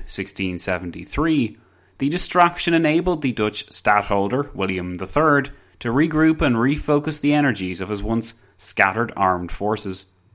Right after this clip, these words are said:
By August sixteen seventy-three, the two Habsburg branches in Austria and Spain had concluded an alliance with the Dutch to be joined by the Duchy of Lorraine, which had been forced into the war against France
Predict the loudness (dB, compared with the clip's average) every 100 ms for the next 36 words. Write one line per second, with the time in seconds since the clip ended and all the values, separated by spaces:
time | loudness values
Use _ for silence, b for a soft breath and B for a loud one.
0 | _ _ _ _ -20 _ _ _ _ _
1 | -10 0 2 2 -2 -4 -4 -4 -4 -6
2 | -6 -6 -6 -6 -8 -6 -4 -4 -8 b
3 | b -10 -4 0 0 2 0 2 0 2
4 | 4 4 4 -2 -4 0 0 -2 -2 -2
5 | 0 -2 -4 -2 0 2 -2 -4 b b
6 | b -8 -2 -2 0 0 2 0 2 4
7 | 4 4 2 -4 -8 -4 -2 -2 -8 -14
8 | -6 -6 0 0 0 -2 2 2 2 0
9 | -6 -4 -4 -2 -6 -4 -2 2 2 2
10 | 0 -4 b b b -4 -2 0 -2 2
11 | 6 6 4 -2 -2 -2 -4 -2 0 0
12 | 0 -2 -2 -6 -2 0 2 0 -6